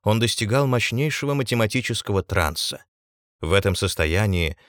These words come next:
сочетавшем максимальную расслабленность и сосредоточенность, он всё видел ясно и использовал эти минуты, чтобы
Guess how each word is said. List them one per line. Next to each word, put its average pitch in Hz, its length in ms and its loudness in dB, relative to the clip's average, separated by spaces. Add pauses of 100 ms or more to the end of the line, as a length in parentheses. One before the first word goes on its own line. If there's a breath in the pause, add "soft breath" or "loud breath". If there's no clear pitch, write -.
сочетавшем 110 640 0
максимальную 107 680 2
расслабленность 98 760 0
и 101 80 -6
сосредоточенность, 90 1120 -4 (360)
он 120 200 2
всё 120 200 0
видел 120 300 0
ясно 117 600 -2 (240 soft breath)
и 92 180 0
использовал 143 640 0
эти 127 240 0
минуты, 131 520 0
чтобы 131 420 -2